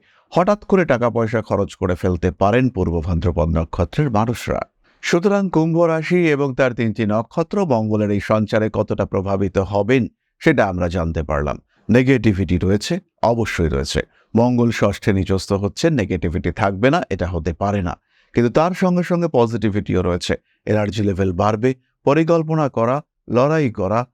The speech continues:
যে কোনো জায়গায় যে কোনো সমস্যায় নিজেকে অটুটভাবে টিকিয়ে রাখার প্রচেষ্টা সেটা বাড়তে দেখতে পাওয়া যাবে। বাধা বিপত্তি সমস্যা যাই আসুক না কেন সেখান থেকে নিজেকে ওভারকাম করবার সুযোগ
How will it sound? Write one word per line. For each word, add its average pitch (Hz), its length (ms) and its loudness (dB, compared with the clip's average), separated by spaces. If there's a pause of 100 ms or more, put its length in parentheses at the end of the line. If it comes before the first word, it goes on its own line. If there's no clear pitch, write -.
(240)
যে 120 200 0
কোনো 180 240 0
জায়গায় 117 480 0
যে 110 160 -4
কোনো 113 220 -2
সমস্যায় 104 520 -2
নিজেকে 110 360 0
অটুটভাবে 156 640 0
টিকিয়ে 104 380 0
রাখার 101 320 -2
প্রচেষ্টা 101 520 0 (440)
সেটা 185 220 4
বাড়তে 127 340 0
দেখতে 85 260 -6
পাওয়া 80 260 -2
যাবে। 80 280 -4 (460)
বাধা 139 340 4
বিপত্তি 127 460 2
সমস্যা 107 460 0
যাই 98 260 0 (100)
আসুক 90 340 -4
না 90 120 0
কেন 104 220 2 (420)
সেখান 139 340 2
থেকে 135 200 2
নিজেকে 101 360 -2 (120)
ওভারকাম 117 520 0
করবার 92 340 0
সুযোগ 95 420 0